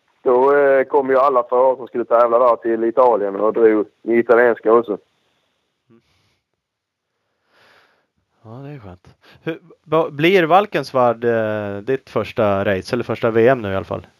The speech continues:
Speaker 2: Kommer det vara,
Speaker 1: Ja.
Speaker 2: eh,
Speaker 1: Det blir
Speaker 2: är
Speaker 1: första
Speaker 2: fingret
Speaker 1: V M.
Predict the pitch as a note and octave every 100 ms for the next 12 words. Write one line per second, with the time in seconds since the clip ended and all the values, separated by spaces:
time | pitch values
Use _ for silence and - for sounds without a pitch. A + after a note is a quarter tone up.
0 | _ - B2+ B2 A#2+ A#2+ A2+ G#2 _ _
1 | _ _ _ _ - C#3+ D#3 - C#3+ A#2
2 | A2+ A2+ A2+ _ _ _ _ _ _ C3
3 | B2 B2+ B2 B2 A2+ A2+ A#2 A#2 A2